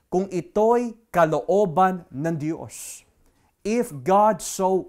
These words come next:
will it. Now, there are three passages na nais ko po maipakita. Bagamat napakarami mga teksto, mapaduma o bagong tipan, ang magbibigay sagot po sa ganitong klaseng katanungan, gayunpaman,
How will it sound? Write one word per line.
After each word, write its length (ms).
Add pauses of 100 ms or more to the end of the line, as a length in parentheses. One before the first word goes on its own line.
will 400
it. 320 (560)
Now, 160
there 160
are 160
three 240
passages 880
na 80
nais 320
ko 80
po 160
maipakita. 880 (380)
Bagamat 480
napakarami 1040
mga 240
teksto, 560
mapaduma 800
o 80
bagong 400
tipan, 560 (320)
ang 140 (100)
magbibigay 480
sagot 400
po 80
sa 160
ganitong 240
klaseng 400
katanungan, 800 (320)
gayunpaman, 720